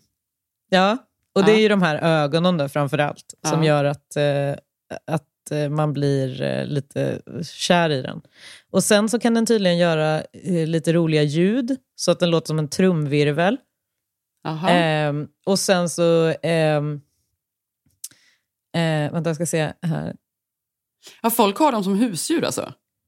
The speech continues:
Speaker 1: Ja, det har ju blivit ett, ett, eh, alltså en trend helt enkelt. Så att nu
Speaker 2: Mm.
Speaker 1: har folk börjat, eh, <laughs> eh, ta hand om de här hoppspindlarna. Det, det var väl någon nere i, det, alltså, eh, de lever väl i lite så här tropiska klimat har jag fattat det som.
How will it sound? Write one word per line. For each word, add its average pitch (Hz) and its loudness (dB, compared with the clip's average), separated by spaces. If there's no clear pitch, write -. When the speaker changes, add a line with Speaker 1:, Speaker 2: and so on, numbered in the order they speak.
Speaker 1:
Ja, 202 4
det 196 2
har 196 4
ju 208 4
blivit 185 2
ett, - -8
ett, - -10
eh, 131 -4
alltså 143 -4
en 165 -2
trend 190 0
helt 139 -2
enkelt. 123 -8
Så - -4
att 147 -2
nu 185 2
Speaker 2:
Mm. 220 4
Speaker 1:
har 233 2
folk 175 -2
börjat, 160 -2
eh, 165 2
<laughs> 165 -4
eh, 180 -2
ta - -4
hand 190 0
om 220 0
de 208 0
här 143 -4
hoppspindlarna. 139 -4
Det, 196 2
det 180 -2
var 233 2
väl 254 0
någon 170 0
nere 165 0
i, 151 -2
det, - -8
alltså, 170 -2
eh, 175 2
de 180 0
lever 175 4
väl 202 2
i 180 0
lite 170 0
så - -4
här 139 -2
tropiska 160 -2
klimat - -4
har 139 -2
jag 135 -4
fattat 139 -6
det 135 -12
som. 131 -10